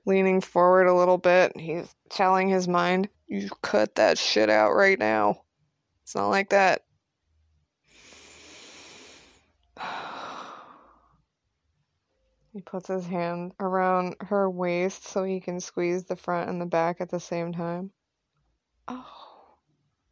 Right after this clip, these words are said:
That's really nice. Good. He's debating telling her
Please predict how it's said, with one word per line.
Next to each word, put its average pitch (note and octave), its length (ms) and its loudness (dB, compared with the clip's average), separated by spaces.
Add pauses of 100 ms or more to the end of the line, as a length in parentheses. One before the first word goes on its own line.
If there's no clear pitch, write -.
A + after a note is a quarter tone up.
(1400)
That's - 220 -16
really F#3+ 240 -10
nice. F#3 540 -14 (1300)
Good. A3 220 -10 (3500)
He's A3+ 240 2
debating F#3 520 4
telling F#3 380 -2
her F3+ 400 2